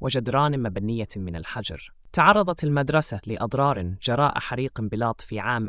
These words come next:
ألف وسبعمائة وتسعة وعشرين، واستخدمت لاحقا في عام ألف وتسعمائة وثمانية عشر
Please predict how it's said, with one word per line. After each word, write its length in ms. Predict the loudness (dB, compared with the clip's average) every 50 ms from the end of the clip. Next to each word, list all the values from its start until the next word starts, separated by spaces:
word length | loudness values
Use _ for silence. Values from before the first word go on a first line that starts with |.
| -2 0
ألف 280 | 0 0 0 -2 -6 -8
وسبعمائة 880 | -4 -2 -2 -2 -2 -4 -6 -4 -4 -4 -4 -4 -8 -8 -8 -8 -8 -10 -10 -10
وتسعة 500 | -8 -8 -6 -2 0 0 0 0 -2 -8 -10 -10
وعشرين، 600 | -8 -8 -8 -6 -6 -6 -6 -6 -6 -6 -6 -8 -10 -16 -20 -20 -20 -20 -20 _ -20 -10 -2
واستخدمت 680 | 4 6 6 6 6 4 2 2 2 2 2 2 0 2
لاحقا 580 | 4 6 6 4 4 -2 -10 -8 -8 -8 -8 -8 -10 -10
في 180 | -6 -4 -2
عام 260 | 2 2 2 2 2 0 -2 0
ألف 220 | 0 0 -2 -4 -6
وتسعمائة 680 | -6 -6 -6 -6 -2 0 0 0 0 -2 -4 -4 -6 -6 -8
وثمانية 500 | -8 -8 -6 -6 -6 -4 -4 -6 -6 -6 -4
عشر 400 | -4 -4 -2 -4 -4 -6 -8